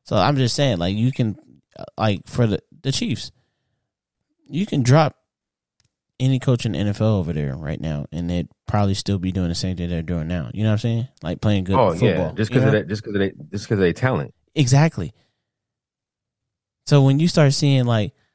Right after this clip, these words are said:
Speaker 1: the, you know, Mike Tomlins and shit like that, like, Mike Tomlin hasn't had the greatest teams, but yeah, he
Speaker 2: No.
Speaker 1: always had a r-, winning record. You know, he might not have gotten to the Super Bowl, but he's carried teams with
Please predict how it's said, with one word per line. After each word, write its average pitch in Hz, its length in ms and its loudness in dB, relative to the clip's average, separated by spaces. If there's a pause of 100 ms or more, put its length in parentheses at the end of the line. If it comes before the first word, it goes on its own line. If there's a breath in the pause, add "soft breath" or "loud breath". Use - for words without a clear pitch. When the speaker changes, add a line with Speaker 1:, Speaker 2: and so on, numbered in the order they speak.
(300)
Speaker 1:
the, 104 440 2 (140)
you 120 100 0
know, 104 140 2
Mike 113 220 0
Tomlins 98 640 0
and 95 120 -2
shit - 180 -2
like 98 220 -4
that, - 140 -6
like, 104 160 2
Mike 143 220 0
Tomlin 139 480 0 (1000)
hasn't 147 380 4
had 135 200 4
the 117 80 0
greatest 113 340 2
teams, 127 380 -2 (1500)
but 104 100 -2
yeah, 135 160 4
he 139 140 6
Speaker 2:
No. - 40 0
Speaker 1:
always 127 360 4
had 131 160 4
a 117 80 4
r-, 110 160 0
winning 113 320 4
record. 120 340 0 (1600)
You 117 160 -2
know, 113 160 2
he 131 140 4
might 127 200 2
not 123 180 2
have 101 100 -2
gotten 117 240 2
to 123 100 -2
the 92 80 0
Super 160 260 0
Bowl, 127 360 2 (300 soft breath)
but 110 100 2
he's 120 220 0
carried 147 340 2
teams 127 320 0
with 87 160 -4